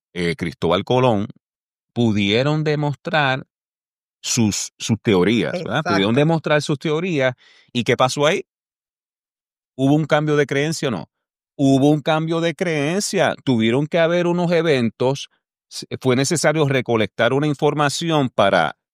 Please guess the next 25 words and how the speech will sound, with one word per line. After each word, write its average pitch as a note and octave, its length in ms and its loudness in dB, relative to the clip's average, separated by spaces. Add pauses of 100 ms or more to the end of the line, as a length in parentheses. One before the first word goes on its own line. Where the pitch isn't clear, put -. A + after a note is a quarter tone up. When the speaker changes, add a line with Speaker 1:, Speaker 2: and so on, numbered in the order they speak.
(100)
Speaker 2:
Claro, E3+ 440 -8
Speaker 1:
cambiar G#2 320 0
Speaker 2:
claro, G2+ 120 0
Speaker 1:
esa B2+ 200 0
creencia. G#2 380 -4
Así E3 180 -2
Speaker 2:
claro. C#3 140 0
Speaker 1:
que G#2+ 40 -4
mira D#3+ 220 0
qué F3 80 -4
interesante D#3+ 800 -2
que - 120 -8
a D#2+ 60 -2
veces A2 320 -4
para G2 220 0
nosotros A2 480 -6
cambiar B2+ 340 0
una B2+ 180 0
forma B2 300 -2
de A#2+ 140 -2
pensar A2 500 0 (320)
necesitamos A2+ 1300 0 (100)
instruirnos. F#2 1200 -4
Speaker 2:
Ajá. - 560 -20
Speaker 1:
Necesitamos C3+ 1300 2